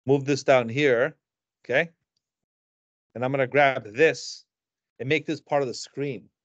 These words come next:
So this will be, it'll look like it's part of the screen on the monitor. How would I do that? So watch this.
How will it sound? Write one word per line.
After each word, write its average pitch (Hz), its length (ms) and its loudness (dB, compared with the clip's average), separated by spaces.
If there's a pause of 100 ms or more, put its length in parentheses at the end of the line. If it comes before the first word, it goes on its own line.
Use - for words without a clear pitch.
(840)
So 123 120 -8
this 139 280 0
will 165 120 2
be, 139 500 0 (680)
it'll 120 120 0
look 143 240 0
like 139 200 0
it's 113 120 -6
part 139 300 2
of 123 100 0
the 113 100 -10
screen 131 760 -4
on 120 160 -2
the 117 100 -2
monitor. 147 640 0 (240)
How 139 180 2
would 151 100 4
I 147 60 4
do 139 180 -4
that? 185 300 2 (800)
So 113 60 -10
watch 131 160 0
this. 190 400 0